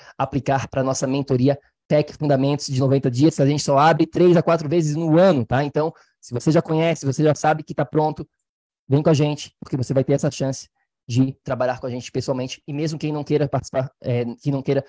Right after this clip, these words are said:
trabalhar com a gente privadamente, vai ter muito conteúdo top aqui durante a virada da saúde, então registra lá, vamos junto, a gente quer fazer esse ano pra você, né, o melhor possível aqui, mas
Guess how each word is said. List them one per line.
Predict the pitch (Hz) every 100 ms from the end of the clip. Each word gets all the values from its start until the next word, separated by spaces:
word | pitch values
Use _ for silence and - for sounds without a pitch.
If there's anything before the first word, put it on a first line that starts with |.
| -
trabalhar | 135 131 131
com | 135
a |
gente | 123 131 -
privadamente, | 127 127 147 165 143 - - _ _ _
vai | 139
ter | 131 165
muito | 147 151 190 185 -
conteúdo | 165 156 156 147
top | 143 139 151
aqui | 135 123 135 - -
durante | 131 127 123 -
a | 127
virada | 120 123 120 113
da | 117
saúde, | - 123 131 131
então | 127
registra | 123 120 120 131 131
lá, | 123 139 _ _ -
vamos | 127 147
junto, | 123 139 - - _ _
a | -
gente | 113 120
quer | 127
fazer | 120 117 131
esse | 127 -
ano | 127 131
pra | -
você, | 120 - 131
né, | 131 127
o |
melhor | 123 120 127
possível | - - 127 127
aqui, | 123 139
mas | 135 131 -